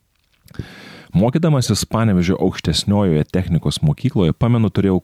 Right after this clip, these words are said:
kursiokų, kurie išdidžiai planuodavo savaitgalio išgertuves, aiškindami, kad jų perkamas alus ar degtinė yra būtini troškuliui numalšinti. Aš suprantu, jie juokavo. Tačiau ir ieškojo greičiausiai pasiteisinimo, kad, e,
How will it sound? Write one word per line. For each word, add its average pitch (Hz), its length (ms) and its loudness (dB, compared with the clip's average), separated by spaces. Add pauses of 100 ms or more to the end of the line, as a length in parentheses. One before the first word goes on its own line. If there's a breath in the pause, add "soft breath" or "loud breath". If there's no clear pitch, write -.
kursiokų, 85 560 -2
kurie 95 300 0 (100)
išdidžiai 85 800 2
planuodavo 76 720 0
savaitgalio 85 640 -2
išgertuves, 90 800 -2
aiškindami, 110 800 -2 (420 loud breath)
kad 104 160 -2
jų 117 160 2
perkamas 107 640 -2
alus 85 480 0
ar 95 160 -2
degtinė 101 560 0
yra 101 160 2
būtini 92 680 0 (260)
troškuliui 101 540 -2
numalšinti. 71 580 0 (800 loud breath)
Aš - 160 -6
suprantu, 117 320 -2
jie 92 240 4
juokavo. 82 560 0 (280 loud breath)
Tačiau 151 380 -2 (100)
ir 107 160 0
ieškojo 147 480 0
greičiausiai 135 560 0
pasiteisinimo, 120 800 0
kad, - 220 -4
e, - 20 -10